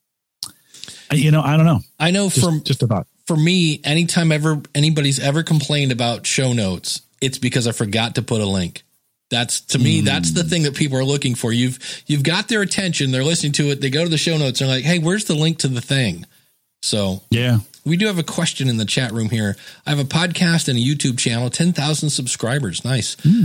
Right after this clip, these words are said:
Speaker 2: Nothing,
Speaker 1: congratulations.
Speaker 2: nothing is monetized, neither the podcast nor any video on my channel. I've been criticized by other channels, and it says continued.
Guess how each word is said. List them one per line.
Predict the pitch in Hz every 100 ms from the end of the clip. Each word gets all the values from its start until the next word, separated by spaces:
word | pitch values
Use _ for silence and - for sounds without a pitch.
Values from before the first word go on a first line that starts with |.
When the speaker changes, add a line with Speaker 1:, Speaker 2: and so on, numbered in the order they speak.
| -
Speaker 2:
Nothing, | 123
Speaker 1:
congratulations. | 170 180 - 92 95 - 143
Speaker 2:
nothing | 143 151 190
is | 156
monetized, | 147 131 120 117 110 117 127
neither | 131 135
the | 117
podcast | - 117 123 117 117 123
nor | 123
any | 127 123
video | 110 113 120 113
on | 104 110
my | 104
channel. | - 143 143 139 - - _ _ -
I've | 127
been | 135 123
criticized | - 185 165 170 156 139
by | 139 131
other | 147 143 135
channels, | - - 190 202 120 92 95 - - - _ _ -
and | 131
it | -
says | 160 151
continued. | - 123 - 165 95 -